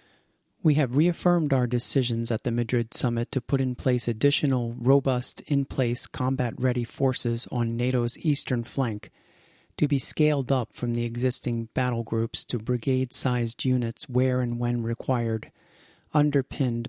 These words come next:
by credible, rapidly available reinforcements,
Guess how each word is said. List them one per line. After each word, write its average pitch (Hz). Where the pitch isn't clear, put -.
by 117
credible, 127
rapidly 123
available 123
reinforcements, 123